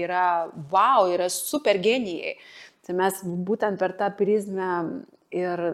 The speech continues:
nusprendėm pristatyti tos ankstukus visuomenei, per tą pozityvą, ar ne, kad, kad, e,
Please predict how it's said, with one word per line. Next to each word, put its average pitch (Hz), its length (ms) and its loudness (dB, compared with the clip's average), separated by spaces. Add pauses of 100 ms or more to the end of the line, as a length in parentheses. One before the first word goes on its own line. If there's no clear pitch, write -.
(180)
nusprendėm 185 640 -4
pristatyti 180 760 -2
tos 160 220 -2
ankstukus 180 500 -2
visuomenei, 180 560 0
per 165 160 -6
tą 175 140 -10
pozityvą, 180 800 0
ar 165 80 -18
ne, 175 180 -12
kad, - 220 -8 (640)
kad, 190 340 2
e, 180 200 2